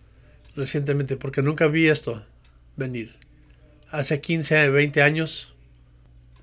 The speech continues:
pensaría, "Esta batalla está perdida", pero, pero viendo, si, si vio la marcha de la vida este, esta semana pasada, cómo el movimiento a favor de la vida se ve más joven. Los jóvenes no son como los a, a,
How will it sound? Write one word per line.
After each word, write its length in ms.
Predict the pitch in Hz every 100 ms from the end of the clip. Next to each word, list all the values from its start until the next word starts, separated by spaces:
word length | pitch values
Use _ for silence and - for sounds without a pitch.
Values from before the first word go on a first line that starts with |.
| -
pensaría, 420 | 156 143 143 147
"Esta 180 | 147 156
batalla 320 | 143 139 139
está 220 | 120 147 -
perdida", 460 | 131 123 117 113
pero, 400 | - 131 127 - - _ - - - - -
pero 240 | 151 131
viendo, 240 | 135 139 131
si, 220 | - -
si 220 | - -
vio 460 | 135 147 151 156 156 - - -
la 80 | -
marcha 300 | 151 156 180
de 160 | 170 160
la 100 | 156
vida 300 | 160 151 131
este, 640 | 151 143 160 147 135 -
esta 180 | 143 156
semana 280 | 143 143 147
pasada, 500 | 147 139 117 110 - - - _
cómo 500 | - 160 180 180 - - - - - _ -
el 360 | 160 147 143 135
movimiento 720 | 139 139 151 160 185 180 -
a 140 | 151
favor 360 | 139 147 147 170
de 100 | 185
la 100 | 175
vida 420 | 180 175 123 - - - -
se 180 | - 156
ve 160 | 156 156
más 380 | 139 165 202
joven. 720 | - 196 196 180 151 131 127 - - - - - - -
Los 280 | 170 165
jóvenes 380 | 190 208 202 147
no 100 | 185
son 160 | 180 196
como 160 | 185 170
los 240 | 156 143
a, 60 | 131
a, 540 | - 143 127 147 -